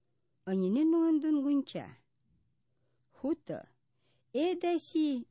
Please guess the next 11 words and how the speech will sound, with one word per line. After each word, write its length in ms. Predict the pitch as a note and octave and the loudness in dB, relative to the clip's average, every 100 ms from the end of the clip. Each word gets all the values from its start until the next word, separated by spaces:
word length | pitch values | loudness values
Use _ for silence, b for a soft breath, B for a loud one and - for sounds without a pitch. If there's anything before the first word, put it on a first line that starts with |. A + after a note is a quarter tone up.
| - | -4
муннун 460 | A3 C4 C4+ B3+ | 0 4 4 2
тиканонны, 920 | G#3+ B3 B3 G#3 G#3 D4 C4 F#3+ D3 - _ _ _ _ _ _ - | -2 -4 -2 0 0 2 2 0 -4 -10 _ _ _ _ _ _ -6
ораменны, 880 | B3 D4+ D4 D4 D4+ D#4 D#4 A3 B2 | -2 2 2 2 4 4 4 2 -4
бикат, 680 | D3+ G#3+ D4 E4 - E3+ - _ _ | -4 0 2 0 -2 -6 -6 _ _
синегалакта 880 | - B3 C4 B3 A3+ A#3+ C#4 - C#4 | -4 0 0 0 0 0 -4 -6 -4
динал 320 | C#4 C#4 C4+ | 0 0 0
хевинчанал 880 | B3+ A3+ B3+ B3+ - C4 B3+ B3+ - _ | -2 -2 0 -2 -2 -4 -2 -4 -6 _
муңнанов. 760 | G#3 A3 G#3+ G3+ G#3+ C4 G3+ C#3+ - _ _ _ _ _ _ _ _ _ _ _ _ _ _ - | -2 0 2 0 0 0 0 -4 -12 _ _ _ _ _ _ _ _ _ _ _ _ _ _ -10
Нуңан 300 | E3 A#3+ D#4+ | -4 -2 -2
таду 320 | D#4 E3+ D#3 G#3 | -2 -8 -8 -8
гунча. 640 | F#3 F3 D#3+ - G2 | -6 -6 -6 -14 -14